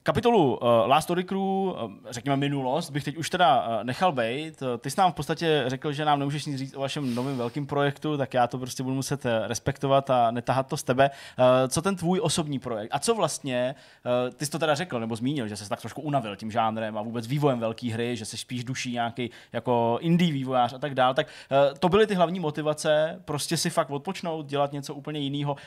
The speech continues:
aby ses i tak trochu refreshnul a měl prostor zase kreativně přemýšlet nad něčím, co tě možná tolik nenaplňuje, ale je to vlastně pořád nějaká velká tvoje ambice.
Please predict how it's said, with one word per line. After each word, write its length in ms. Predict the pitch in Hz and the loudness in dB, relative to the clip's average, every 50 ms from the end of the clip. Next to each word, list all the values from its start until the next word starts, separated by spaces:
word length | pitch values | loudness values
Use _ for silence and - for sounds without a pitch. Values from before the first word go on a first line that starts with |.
| - - | -8 -4
aby 180 | - 143 160 | -2 0 0
ses 300 | 147 - - 160 160 - - | 0 0 -2 -4 -4 -4 -4
i 80 | 165 | -2
tak 180 | 135 156 - - | -2 -2 -2 -2
trochu 240 | - 156 - 175 160 | -2 0 2 4 2
refreshnul 540 | 143 - 156 156 - - 165 156 151 151 - | 2 2 0 -4 -6 -4 -4 -4 -4 -2 -4
a 40 | 139 | -4
měl 380 | 135 139 143 143 147 147 135 - - _ | -2 -2 0 0 0 0 -2 -6 -8 _
prostor 380 | - - - 139 - 170 156 147 | 0 0 0 0 0 0 0 0
zase 240 | 143 139 - 151 | 0 -2 -2 -2
kreativně 380 | 139 - 143 139 139 147 147 147 | 0 2 4 4 2 2 -4 -6
přemýšlet 380 | 131 - 143 139 - 151 139 139 | -4 -4 -4 -4 -4 -4 -4 -4
nad 100 | 135 127 | -4 -4
něčím, 300 | 139 143 135 - 156 139 - - - _ _ - | -4 -4 -2 -4 -4 -4 -6 -10 -20 _ _ -12
co 160 | - 240 226 | -10 -10 -8
tě 140 | - 233 214 | -6 -6 -4
možná 340 | 202 190 165 180 180 175 | -4 -4 -2 0 0 0
tolik 220 | 170 175 165 156 147 | 0 0 -4 -2 0
nenaplňuje, 540 | 135 135 135 - 151 147 143 143 143 143 - | 2 2 2 2 0 0 0 2 2 2 2
ale 240 | - 139 135 135 135 | 2 2 2 4 2
je 60 | 131 | 0
to 120 | - 143 | -2 -4
vlastně 300 | 131 127 127 - - 143 | -4 -2 -2 -4 -4 -6
pořád 420 | 123 - 131 123 135 131 120 113 - | -6 -4 -2 2 2 4 2 2 0
nějaká 300 | 120 113 117 - 120 120 | -2 -4 0 2 2 2
velká 300 | 120 117 117 - 120 120 | 2 0 0 -2 -2 -2
tvoje 180 | - 131 123 | -2 -2 -2
ambice. 440 | - 113 120 156 - - 139 127 135 | -2 -4 -6 -6 -6 -6 -6 -6 -8